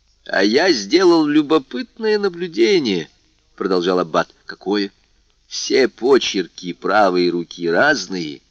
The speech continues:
а почерки левой все похожи друг на друга". "Все-то вы изучили, все знаете". "Будем продолжать". "Да-да". "Перейдем ко второму вопросу". "Я слушаю вас".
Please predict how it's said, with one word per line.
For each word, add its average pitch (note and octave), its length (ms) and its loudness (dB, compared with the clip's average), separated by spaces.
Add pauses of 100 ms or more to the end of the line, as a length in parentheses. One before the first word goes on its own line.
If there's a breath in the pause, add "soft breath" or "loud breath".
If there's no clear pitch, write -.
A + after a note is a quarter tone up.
(480)
а F2+ 160 -6
почерки F#2+ 640 0
левой F#2 500 2
все - 460 -4
похожи F2+ 640 -4
друг F2 340 -6
на F2 120 -8
друга". E2 320 -8 (1080)
"Все-то - 520 -12
вы E3+ 160 -10
изучили, - 600 -12 (920)
все - 300 -6
знаете". G2+ 680 -8 (440)
"Будем B2+ 540 0
продолжать". G2+ 800 2 (380)
"Да-да". G#2+ 420 -2 (800)
"Перейдем C#3+ 560 0
ко C#3+ 160 -2
второму C3+ 480 2
вопросу". F2+ 540 -4 (240)
"Я E2 160 -6
слушаю G#2 420 -8
вас". - 260 -8